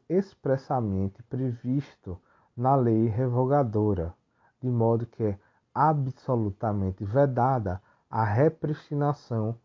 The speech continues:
tácita. A matéria é disciplinada no artigo segundo, parágrafo terceiro da lindb, e fala que, salvo disposição em contrário,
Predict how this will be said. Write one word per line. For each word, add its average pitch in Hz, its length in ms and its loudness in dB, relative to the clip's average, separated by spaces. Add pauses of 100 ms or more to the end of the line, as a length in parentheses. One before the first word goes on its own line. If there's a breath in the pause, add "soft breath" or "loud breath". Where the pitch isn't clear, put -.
(320)
tácita. - 640 -2 (1500)
A 107 100 -2
matéria 117 460 0
é 135 40 0
disciplinada 127 760 -2
no 104 120 0
artigo 107 360 -4
segundo, 120 600 -2
parágrafo 104 640 0 (340)
terceiro 131 580 0
da 101 160 2
lindb, 87 600 -4 (960)
e 117 80 -8
fala 90 520 -4
que, 85 260 -12 (840 soft breath)
salvo 98 440 2
disposição 104 800 -4
em 90 40 -8
contrário, 113 720 2